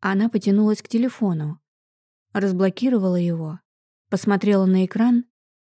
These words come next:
и задумалась. Написать мужу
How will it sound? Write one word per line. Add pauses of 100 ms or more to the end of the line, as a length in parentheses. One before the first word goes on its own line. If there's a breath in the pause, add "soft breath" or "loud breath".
(100)
и
задумалась. (1040)
Написать
мужу